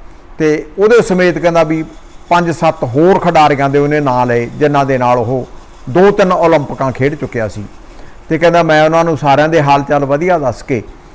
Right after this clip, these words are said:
ਜਦੋਂ ਮੈਂ ਦੱਸਿਆ ਵੀ ਪ੍ਰਿਥੀਪਾਲ ਸਿੰਘ ਜਿਹੜਾ ਹਾਕੀ ਦਾ ਫੁੱਲਬੈਕ ਹੁੰਦਾ ਸੀ, ਪੈਨਲਟੀ ਕਰਨ ਦਾ ਕਿੰਗ ਸੀ, ਉਹ ਆਪਣੇ ਹੀ ਵਿਦਿਆਰਥੀਆਂ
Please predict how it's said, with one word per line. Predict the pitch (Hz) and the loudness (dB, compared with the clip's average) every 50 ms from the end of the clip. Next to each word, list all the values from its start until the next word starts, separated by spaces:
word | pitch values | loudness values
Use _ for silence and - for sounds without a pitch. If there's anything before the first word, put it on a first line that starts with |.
| - - - 135 | -20 -14 -4 0
ਜਦੋਂ | 156 160 165 160 | 2 2 4 4
ਮੈਂ | 160 156 147 | 2 2 0
ਦੱਸਿਆ | 147 135 - - 156 151 131 104 - - - - - - - - - - - - - - - - - - - - | 0 -2 0 2 2 4 4 2 0 -4 -12 -20 -20 -20 -20 -20 -20 -20 -20 -20 -20 -20 -20 -20 -20 -20 -12 -4
ਵੀ | 110 143 151 | -2 0 0
ਪ੍ਰਿਥੀਪਾਲ | 147 - - 185 175 175 - - 196 190 - 170 156 151 135 | 0 -2 -2 -2 -2 -2 -2 -2 -4 0 2 2 2 2 2
ਸਿੰਘ | - 151 156 160 151 131 - - - - - - - - - - - - - | 0 -2 -2 0 0 0 -2 -2 -6 -14 -20 -20 -20 -20 -20 -20 -20 -8 -4
ਜਿਹੜਾ | 131 139 143 | -2 0 0
ਹਾਕੀ | 123 131 135 131 - 143 | 0 0 0 -2 -2 -2
ਦਾ | 135 139 | -2 -2
ਫੁੱਲਬੈਕ | 127 - 127 127 123 123 127 131 131 - | -2 -2 -2 -2 0 0 0 0 0 -2
ਹੁੰਦਾ | 113 120 131 131 127 120 | -4 -4 0 0 0 0
ਸੀ, | 104 123 123 | -2 -6 -10
ਪੈਨਲਟੀ | - 123 131 131 127 110 - 131 | -8 -4 -2 -2 -2 -2 -4 -4
ਕਰਨ | - 131 123 117 117 123 123 | -2 0 0 0 0 -4 -4
ਦਾ | 113 123 120 | -2 -4 -4
ਕਿੰਗ | 117 - 120 123 123 | -4 -4 -6 -6 -6
ਸੀ, | 127 - - 131 101 - - - - - - - - - - - - - - - - | -6 -6 -6 -8 -8 -8 -12 -20 -20 -20 -20 -20 -20 -20 -20 -20 -20 -20 -16 -6 -2
ਉਹ | 165 147 123 160 160 156 147 147 - - - | -2 0 2 2 2 2 2 0 -2 -4 -2
ਆਪਣੇ | 175 170 170 - - 175 175 165 | -2 -2 -2 0 -2 0 0 2
ਹੀ | 160 170 | 2 0
ਵਿਦਿਆਰਥੀਆਂ | 156 147 131 147 143 139 131 127 - - 127 139 131 127 123 | 0 0 0 2 2 2 2 0 -2 -4 -2 0 0 0 -2